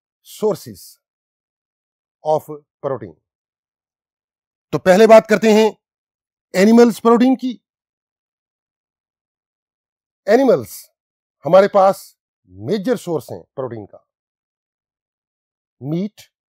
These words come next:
बीफ, मटन, चिकन, फिश, एग्स, ये इंपॉर्टेंट सोर्सेज हैं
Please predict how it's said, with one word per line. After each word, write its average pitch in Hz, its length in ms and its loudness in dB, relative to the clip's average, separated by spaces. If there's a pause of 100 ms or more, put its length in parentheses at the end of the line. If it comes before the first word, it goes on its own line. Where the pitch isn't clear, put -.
(960)
बीफ, 165 540 -10 (640)
मटन, 165 500 -8 (540)
चिकन, 190 360 -10 (580)
फिश, 208 280 -18 (460)
एग्स, 185 340 -12 (2000)
ये 165 180 -8
इंपॉर्टेंट 240 460 -2
सोर्सेज 180 380 -8
हैं 104 140 -12